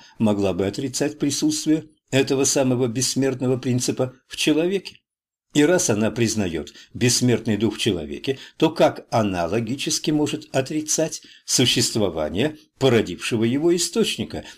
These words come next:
я не хочу сказать первой, но вечной причины? Ни рационалисты,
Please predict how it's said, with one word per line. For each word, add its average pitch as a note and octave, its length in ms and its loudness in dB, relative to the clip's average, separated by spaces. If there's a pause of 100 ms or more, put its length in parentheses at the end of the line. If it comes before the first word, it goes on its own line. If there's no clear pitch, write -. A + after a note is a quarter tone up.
я G#2+ 160 2
не F#2 80 -2
хочу G#2 300 -4
сказать G#2 420 -2
первой, G#2+ 540 0 (100)
но A#2+ 300 2
вечной G#2+ 720 -4
причины? G#2+ 560 -6 (640)
Ни D3+ 340 4
рационалисты, A2+ 1000 0